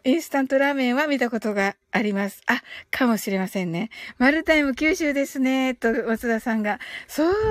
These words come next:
だったんだ。うわぁ、よかった。スケロクさん、ありがとう。し-、知らなかった。<laughs> はい。はい。シンさん、こんばんは、こんばんは、こんばんは。どうだったかな、シンさん、配信。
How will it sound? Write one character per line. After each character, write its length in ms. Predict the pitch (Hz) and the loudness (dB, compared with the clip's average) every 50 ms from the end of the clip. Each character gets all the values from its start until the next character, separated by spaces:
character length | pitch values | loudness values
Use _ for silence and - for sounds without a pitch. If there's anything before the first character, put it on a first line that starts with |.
| 415 392 | 4 4
だ 100 | 381 359 | 4 2
っ 40 | 339 | 2
た 240 | - - 349 349 330 | 0 0 0 2 2
ん 120 | 302 277 | 2 2
だ。 520 | 254 285 285 277 269 262 247 233 214 220 - - - - - - _ - | 4 4 4 4 4 4 4 2 0 0 -4 -8 -14 -18 -18 -16 _ -2
う 120 | 220 254 | 0 2
わ 340 | 269 285 294 320 339 339 330 | 4 4 4 2 2 2 2
ぁ、 680 | 339 - 294 - - 220 202 - - - 247 202 - | 4 4 2 2 2 -2 -2 -4 -6 -10 -6 0 0
よ 100 | 208 226 | 2 2
か 180 | - - 285 277 | 2 2 2 2
っ 80 | 247 - _ | 2 -2 _
た。 320 | - 240 220 208 202 202 220 | 0 2 2 4 4 2 0
ス 100 | - - | -2 0
ケ 120 | - 339 | 2 2
ロ 120 | 311 311 294 | 4 2 0
ク 60 | - | 0
さ 160 | - 349 320 | 0 2 2
ん、 60 | 311 302 | 2 2
あ 80 | 294 | 0
り 100 | 294 320 | 0 0
が 160 | 311 339 339 | 2 0 0
と 460 | - - 277 214 208 196 180 165 - - | 0 -2 -2 -2 -2 -2 -4 -4 -8 -12
う。 60 | - - - - - - - | -16 -18 -16 -16 -16 -16 -14
し-、 380 | - - - - 254 254 262 | -12 -10 -8 -6 -4 -4 -4
知 380 | 262 - - - - - 269 311 | -4 -6 -8 -6 -4 0 2 2
ら 100 | 320 349 | 2 4
な 100 | 349 359 | 2 2
か 100 | 294 302 | 0 0
っ 60 | 294 | -2
た。 200 | - - 214 180 262 | 0 0 0 0 0
<laughs> 80 | 240 - - - - - - - - - - 359 - - 440 - - 403 392 - 381 392 - - 311 320 - 349 359 - - 453 - - - - _ _ _ _ _ _ _ _ - - - - - - - - - - | -2 -6 -10 -14 -14 -12 -10 -10 -2 -2 -2 0 2 2 0 2 2 0 0 0 0 -2 0 0 -2 -2 -2 -4 -6 -6 -10 -18 -18 -20 -20 -20 _ _ _ _ _ _ _ _ -10 -8 -8 -6 -6 -6 -8 -8 -4 -2
は 220 | 311 311 294 262 226 | 0 2 2 2 0
い。 120 | 202 - - - _ - - _ _ _ _ _ _ _ _ _ - - - _ _ _ _ | -2 -6 -12 -20 _ -20 -20 _ _ _ _ _ _ _ _ _ -20 -20 -20 _ _ _ _
は 240 | 233 - 262 254 226 | -6 -2 -2 -2 -2
い。 100 | 220 - | -2 -4
シ 160 | - - - | -4 -4 -2
ン 60 | 415 349 | 0 2
さ 260 | 392 381 349 339 320 | 4 4 4 4 2
ん、 120 | 294 277 | 0 -2
こ 180 | - - 330 330 | 0 0 0 2
ん 20 | |
ば 120 | 320 339 330 | 2 2 2
ん 40 | |
は、 100 | 330 330 | 2 0
こ 120 | 320 330 311 | 0 -2 0
ん 20 | |
ば 140 | 311 311 311 | 2 2 2
ん 20 | |
は、 80 | 311 320 | 2 2
こ 120 | 311 320 | 0 0
ん 40 | 311 | 0
ば 140 | 311 311 302 | 2 2 2
ん 40 | 302 | 2
は。 280 | 311 311 302 294 - 214 | 2 2 2 2 0 -2
ど 200 | 220 220 254 269 | -4 0 0 2
う 60 | 277 | 2
だ 100 | 277 262 | 0 0
っ 40 | 247 | -2
た 120 | - 240 - | -4 -4 -2
か 140 | 233 226 | 0 0
な、 200 | 220 226 226 220 | 2 2 2 0
シ 160 | 214 - 240 226 | 0 -2 -2 -2
ン 60 | 220 | -2
さ 300 | - - 233 214 208 196 | -2 -2 -2 0 0 -2
ん、 40 | 220 | -2
配 220 | 226 214 208 214 | -2 -4 -4 -4
信。 560 | - - - 208 202 202 190 180 185 - - | -6 -6 -4 -4 -4 -4 -6 -8 -12 -14 -20